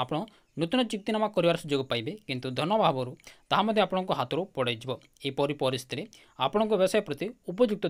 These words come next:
ଧ୍ୟାନ ଦିଅନ୍ତୁ, ଯାହାଦ୍ୱାରା କୌଣସି ସୁଯୋଗ ନଷ୍ଟ ହେବ ନାହିଁ। ସରକାରୀ ଚାକିରି କରୁଥିବା ଲୋକମାନେ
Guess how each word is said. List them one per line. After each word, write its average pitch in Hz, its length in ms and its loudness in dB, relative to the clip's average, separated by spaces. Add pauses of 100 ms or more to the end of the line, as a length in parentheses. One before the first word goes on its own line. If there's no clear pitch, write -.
ଧ୍ୟାନ 135 200 -4
ଦିଅନ୍ତୁ, 120 220 -4 (260)
ଯାହାଦ୍ୱାରା 196 420 4
କୌଣସି 156 260 2 (580)
ସୁଯୋଗ 202 320 4 (260)
ନଷ୍ଟ 151 180 0 (100)
ହେବ 117 100 -6 (100)
ନାହିଁ। 135 140 -6 (520)
ସରକାରୀ 208 320 4
ଚାକିରି 233 200 2
କରୁଥିବା 220 260 4
ଲୋକମାନେ 160 320 0